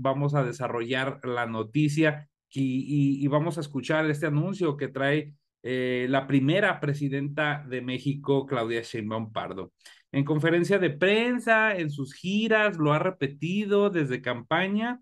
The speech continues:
¿Cuáles son esos tres programas que para ella son esenciales? Lleguen ya, en cuanto pise, eh,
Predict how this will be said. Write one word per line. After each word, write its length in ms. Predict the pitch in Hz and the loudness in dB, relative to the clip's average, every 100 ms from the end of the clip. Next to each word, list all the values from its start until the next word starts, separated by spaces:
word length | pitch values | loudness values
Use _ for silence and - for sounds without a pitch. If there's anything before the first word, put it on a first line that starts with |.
| _ - _ | _ -20 _
¿Cuáles 240 | 165 175 | 0 0
son 160 | 180 185 | 0 -2
esos 400 | 175 185 180 - | -2 -2 -4 -6
tres 240 | 147 170 | -2 -2
programas 640 | 147 170 160 160 175 180 175 | 0 -2 0 0 0 -2 -4
que 80 | 147 | -4
para 240 | 139 123 | -2 0
ella 160 | 143 143 | 0 0
son 220 | 170 175 | -2 -4
esenciales? 840 | 175 147 127 147 165 202 208 - | -2 -4 -2 -2 -2 -2 -6 -8
Lleguen 580 | 113 131 139 160 156 120 | -2 2 2 2 0 0
ya, 380 | 104 143 208 - _ _ _ _ - | 0 0 -2 -10 _ _ _ _ -14
en 120 | 110 | -10
cuanto 420 | 104 110 107 107 | -6 -6 -6 -8
pise, 560 | - 175 170 175 156 147 - - - | 0 2 4 2 2 -2 -16 -20 -8
eh, 680 | 117 113 113 113 113 101 | -2 0 0 0 -2 -4